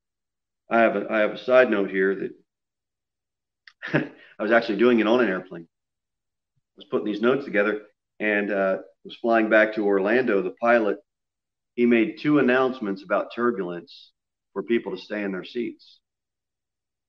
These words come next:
And everybody's in their seats except one guy. And so that's why the two,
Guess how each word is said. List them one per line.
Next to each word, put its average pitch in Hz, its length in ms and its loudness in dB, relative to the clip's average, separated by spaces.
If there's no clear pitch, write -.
And 101 440 -6
everybody's 113 540 -2
in 117 120 -2
their 120 100 0
seats - 720 -12
except 98 420 -6
one 95 240 -6
guy. 101 300 -2
And 95 220 -6
so 98 380 0
that's 95 440 -4
why 95 440 -8
the 90 120 -8
two, 90 580 -6